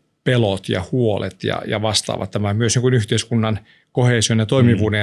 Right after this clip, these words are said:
Speaker 1: ja psykologisen puolen kannalta ihan vakava asia totta kai, että
Speaker 2: Kyllä.
Speaker 1: sen hinta on aika kova, vaikea myös rahassa mitata sitten. Ja, ja tosiaan edelleenkään ei ole nyt kuitenkaan tietoa niistä tarkoitusperistä, että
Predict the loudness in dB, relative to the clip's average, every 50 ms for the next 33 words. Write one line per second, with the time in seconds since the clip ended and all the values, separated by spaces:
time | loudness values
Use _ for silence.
0 | -4 -6 -8 -8 -2 -2 0 2 2 2 2 2 0 0 0 -2 -2 -2 -4 -4
1 | -4 -4 -4 -4 -4 -4 -4 -2 -2 -2 -2 -2 -2 -2 -2 -2 0 0 0 -2
2 | -2 -4 -8 -10 -10 -12 -10 -8 -8 -8 -10 -10 -6 0 0 2 2 2 2 0
3 | -2 -4 -2 -2 0 2 4 4 4 2 2 0 -2 -2 -2 -4 -4 -4 -2 -2
4 | 0 0 0 -2 -4 -2 -2 -2 -2 -2 -2 0 0 -2 -2 -4 -6 -6 -4 -2
5 | -2 0 0 0 0 -2 -6 -10 _ _ _ _ _ -4 -2 -2 -2 -2 -2 -2
6 | -2 -2 -2 -6 _ _ -20 -20 _ _ _ _ _ _ _ _ -8 -6 0 0
7 | 2 2 2 2 2 2 2 0 0 -2 -4 -6 -6 -2 0 2 2 2 2 2
8 | 4 4 4 4 4 2 2 0 2 2 4 4 2 2 -2 -6 _ _ _ _
9 | _ _ _ -4 -4 -4 0 2 2 2 2 2 0 -2 0 2 2 2 2 2
10 | 2 2 2 2 0 0 0 0 -2 -2 -4 -4 -6 -6 -4 -4 -6 -4 -2 -4
11 | -4 -4 -4 -8 -8 -10 _ -6 -6 -6 -6